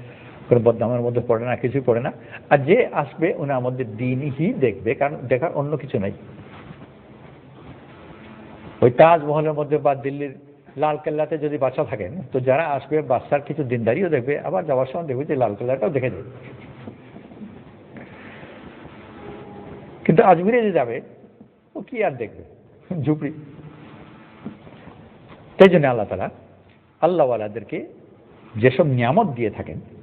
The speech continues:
ওনার কাজ সহজ করবার জন্য, সেই সব নিয়ামতের মধ্যে এটাও আল্লাহ তাআলার বহুতই বড় একটা নিয়ামত, যার দ্বারা ওনার সম্পূর্ণ কাজ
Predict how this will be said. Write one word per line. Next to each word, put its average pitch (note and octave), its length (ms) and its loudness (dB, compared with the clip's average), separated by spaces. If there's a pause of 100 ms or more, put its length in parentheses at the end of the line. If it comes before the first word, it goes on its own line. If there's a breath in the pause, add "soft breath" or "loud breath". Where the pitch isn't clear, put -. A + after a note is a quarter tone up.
ওনার C3 200 8
কাজ D3+ 300 2 (160)
সহজ D#3+ 260 2
করবার F#2+ 280 -2
জন্য, F#2+ 320 -8 (140)
সেই F#3 160 4
সব E3 200 0
নিয়ামতের B2+ 580 -2
মধ্যে C3 360 -2
এটাও D#3+ 400 2
আল্লাহ A2+ 200 0
তাআলার A2+ 240 0
বহুতই A#2 460 0
বড় A#2 320 2
একটা A#2 200 0
নিয়ামত, G2 320 -4 (520 loud breath)
যার B2+ 260 8
দ্বারা C3+ 160 4
ওনার B2 140 0
সম্পূর্ণ F#3+ 520 -2
কাজ B2+ 260 0